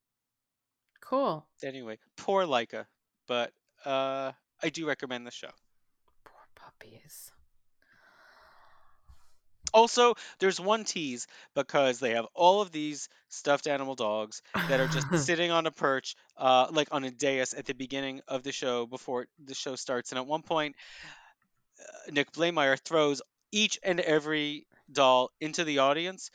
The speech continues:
Speaker 2: So I'm like, "Oh my God, that's so cool." Every night they're giving these dogs away and we all get to go home with them. And I even had one that they threw and I caught. And then, like, midway through the show, they asked for us to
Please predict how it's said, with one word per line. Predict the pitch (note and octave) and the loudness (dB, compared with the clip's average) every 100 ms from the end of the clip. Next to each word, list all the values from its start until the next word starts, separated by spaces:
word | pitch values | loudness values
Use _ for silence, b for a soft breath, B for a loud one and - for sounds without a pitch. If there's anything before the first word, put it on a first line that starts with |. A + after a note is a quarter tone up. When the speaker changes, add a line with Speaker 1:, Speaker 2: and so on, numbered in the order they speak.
| b | b
Speaker 2:
So | - F#3 | 0 2
I'm | E3+ | 2
like, | F3 - | 0 -2
"Oh | G#3+ | -2
my | A#3+ | 2
God, | C4 A3 | 4 4
that's | G#3 - | 0 0
so | A3 | -2
cool." | - B3+ A3+ E3+ | -2 -2 0 2
Every | F3 F#3 | 2 4
night | F#3 G3 F#3 - | 4 4 0 -4
they're | D#3+ | -4
giving | D#3+ F3 F3+ | -2 -4 -6
these | E3+ | -6
dogs | F3+ E3+ D3+ | 0 0 0
away | D#3+ F3 F#3 | 0 0 0
and | D#3+ | 0
we | D#3 | 0
all | D#3 | 0
get | D#3 - | -2 -6
to | |
go | D#3 D3 | -4 -2
home | F#3 | -2
with | F3+ | -4
them. | C3+ | -4
And | C3+ | -2
I | C#3 | -2
even | D3+ D3+ D3 - B B | -4 -8 -12 -16 B B
had | E3 E3+ | 0 2
one | D#3 B2 | -4 -6
that | A#2 | -6
they | C3 | -8
threw | - C#3+ B2+ | -8 -8 -6
and | A#2+ | -6
I | |
caught. | A#2 C3 B2 - b b _ - | -4 -2 -2 -4 b b _ -6
And | D3 D#3 | -4 -2
then, | E3 | -2
like, | E3 D#3 | -2 -4
midway | D3 C#3 C#3 | -4 -6 -6
through | C3+ C3+ | -8 -10
the | B2+ | -12
show, | - C#3 | -8 -8
they | B2 A#2+ | -4 -2
asked | A#2+ - - | -2 -4 -8
for | A2 | -10
us | A2+ | -8
to | - A2 | -10 -12